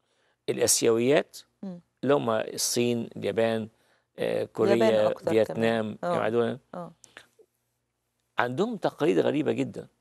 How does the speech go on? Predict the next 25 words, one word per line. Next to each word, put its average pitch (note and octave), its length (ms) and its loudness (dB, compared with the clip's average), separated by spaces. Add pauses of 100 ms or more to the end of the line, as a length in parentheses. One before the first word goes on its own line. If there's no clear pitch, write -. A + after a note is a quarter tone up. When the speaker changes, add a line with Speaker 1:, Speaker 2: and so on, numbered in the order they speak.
(200)
Speaker 2:
مم. G#2 80 -6
Speaker 1:
هم B2+ 180 0
أغلبهم D3+ 360 2
مش - 160 -8
مسيحيين. F3+ 440 -2 (300)
Speaker 2:
آه. F3+ 260 -10 (480)
Speaker 1:
تقاليدهم F#3+ 760 0 (540)
الاحترام - 880 -2
الكامل E3 640 -2 (140)
للراجل. A2 460 2 (1300)
يعني A#2 420 2 (200)
يحطوا - 280 -2
إيديهم B2 320 4
ويسجدوا B2 560 4 (180)
قدام A#2+ 320 4
الراجل، A2+ 360 2 (220)
Speaker 2:
آه. F3 180 -10 (420)
Speaker 1:
يقلعوه A#2+ 320 4
الجزمة A2+ 300 4
والشراب، G#2+ 420 0 (400)
Speaker 2:
مم. F3+ 320 -12
Speaker 1:
يطبطبوا A#2+ 420 0
عليه، G#2+ 280 -2
Speaker 2:
مم. - 80 -10 (160)
Speaker 1:
يساعدوه. A2 480 -2